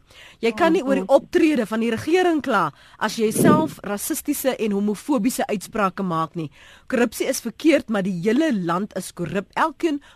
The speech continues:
Speaker 1: moet by hom of haarself weer begin en die kinders begin leer wat reg en verkeerd is. Dis Sandra se
Speaker 2: Mm.
Speaker 1: mening op ons webblad R S G punt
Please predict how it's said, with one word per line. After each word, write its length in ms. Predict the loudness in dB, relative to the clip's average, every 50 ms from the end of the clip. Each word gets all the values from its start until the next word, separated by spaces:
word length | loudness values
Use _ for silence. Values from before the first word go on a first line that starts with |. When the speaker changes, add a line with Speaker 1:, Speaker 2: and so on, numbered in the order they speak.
| _
Speaker 1:
moet 140 | -8 -6 0
by 100 | 0 0
hom 360 | 0 2 2 2 0 0 -2 -4
of 140 | -6 -8 -6
haarself 680 | -4 -4 -4 -4 -6 -10 -4 0 0 2 2 0 -4 -8 -8 -4
weer 240 | 0 0 0 0
begin 340 | 0 -2 -4 -2 -4 -4 -4 -6 -10 -20 -20 -20 _ -6
en 60 | -6
die 80 | -6 0
kinders 340 | 2 4 4 4 2 0 0
begin 400 | -4 -6 -4 -4 -2 -2 -2 -2
leer 380 | 0 2 2 4 4 2 0 -4 -8 -18 _ _
wat 200 | -8 -8 -8 -6
reg 340 | -6 -4 -4 -4 -4 -6 -10 -14 -10
en 200 | -8 -6 -6 -6
verkeerd 520 | -8 -10 -10 -8 -4 -2 -2 -2 -2 -6
is. 180 | -10 -12 -12 -16 -18 -20 -20 -20 -12
Dis 100 | -10 -4
Sandra 260 | -2 -2 0 0 0 -2
se 140 | 0 -2 -2
Speaker 2:
Mm. 60 | -2
Speaker 1:
mening 280 | 0 0 0 -2 -2 -4
op 180 | -8 -8 -4
ons 200 | -4 -4 -4 -6
webblad 440 | -2 0 0 2 2 0 -4 -6 -4 -4
R 140 | -2 -2 -2 -2
S 80 | -4
G 100 | -6 -8 -6
punt 180 | -6 -8 -8